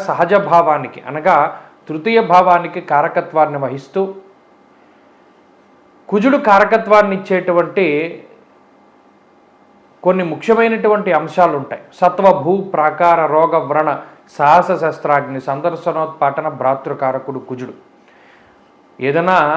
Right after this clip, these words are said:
అనారోగ్య సమస్యలతో బాధపడుతూ ఉండి త్వరితగతిన బయటపడాలి అన్నా, లేదా శస్త్రచికిత్సలు అటువంటి వాటి నుండి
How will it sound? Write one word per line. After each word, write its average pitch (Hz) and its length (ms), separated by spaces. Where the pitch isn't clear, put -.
అనారోగ్య 196 640
సమస్యలతో 190 540
బాధపడుతూ 170 640
ఉండి 170 160
త్వరితగతిన 160 680
బయటపడాలి 156 640
అన్నా, 151 200
లేదా 196 260
శస్త్రచికిత్సలు 190 880
అటువంటి 180 420
వాటి 175 240
నుండి 165 160